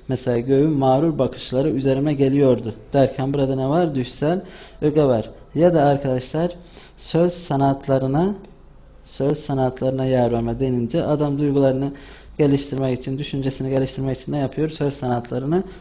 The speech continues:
kullanmış oluyor. İşte deyimlerden yararlanma. Deyimlere ne yapıyor arkadaşlar? Yer vermiş oluyor. Nedenleriyle açıklama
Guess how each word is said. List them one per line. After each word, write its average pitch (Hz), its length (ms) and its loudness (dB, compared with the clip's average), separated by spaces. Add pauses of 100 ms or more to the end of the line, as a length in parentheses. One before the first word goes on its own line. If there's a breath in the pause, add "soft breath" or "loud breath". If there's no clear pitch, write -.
(100)
kullanmış 139 580 0
oluyor. 131 400 4
İşte 151 360 -6
deyimlerden 143 600 2
yararlanma. 120 640 0
Deyimlere 131 500 0
ne 131 80 -2
yapıyor 123 280 -2
arkadaşlar? 113 680 -4 (560 loud breath)
Yer 135 320 0
vermiş 123 600 -2 (180)
oluyor. 127 340 0
Nedenleriyle 147 560 2
açıklama 117 680 -2